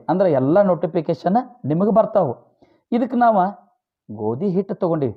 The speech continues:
ಗೋಧಿ ಹಿಟ್ಟ ಒಂದು ಅರ್ಧ ಕೆ ಜಿ ಆಗುವಷ್ಟ ಗೋಧಿ ಹಿಟ್ಟು ತಗೊಂಡಿವಿ. ಅದಕ್ಕೆ ಒಂದು ಚಮಚೆ ಆಗುವಷ್ಟ ಉಪ್ಪು ಹಾಕಾಕತ್ತೀವಿ. ನೋಡ್ಕೊಂಡು ಹಾಕ್ರಿ ಉಪ್ಪ ಪ್ರಮಾಣಕ್ಕೆ ತಕ್ಕಂಗ. ಅದಕ್ಕೆ ಸ್ವಲ್ಪ ನೀರು ಹಾಕಾಕತ್ತಿದ್ದೀವಿ.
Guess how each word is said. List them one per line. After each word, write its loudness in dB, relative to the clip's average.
ಗೋಧಿ 0
ಹಿಟ್ಟ -2
ಒಂದು -4
ಅರ್ಧ -2
ಕೆ 2
ಜಿ 0
ಆಗುವಷ್ಟ 0
ಗೋಧಿ -2
ಹಿಟ್ಟು -6
ತಗೊಂಡಿವಿ. 0
ಅದಕ್ಕೆ 0
ಒಂದು -4
ಚಮಚೆ 0
ಆಗುವಷ್ಟ 0
ಉಪ್ಪು -4
ಹಾಕಾಕತ್ತೀವಿ. -8
ನೋಡ್ಕೊಂಡು 0
ಹಾಕ್ರಿ -6
ಉಪ್ಪ -10
ಪ್ರಮಾಣಕ್ಕೆ -4
ತಕ್ಕಂಗ. -4
ಅದಕ್ಕೆ 0
ಸ್ವಲ್ಪ -2
ನೀರು -4
ಹಾಕಾಕತ್ತಿದ್ದೀವಿ. -8